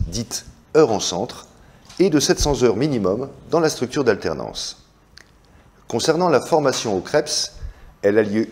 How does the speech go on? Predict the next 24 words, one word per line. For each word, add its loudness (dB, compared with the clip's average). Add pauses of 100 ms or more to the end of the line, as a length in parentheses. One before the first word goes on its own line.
(100)
une -2
semaine 0
sur -4
deux, -2
sauf -4
pendant 0
les 0
vacances -4
scolaires, -2 (200)
du -6
mardi -4 (180)
au -6
vendredi. -2 (1200)
Le -2
calendrier 4
des 2
heures 6
d'alternance, -2 (360)
ainsi -2
que -4
des -4
périodes 4
de 0
congé, -2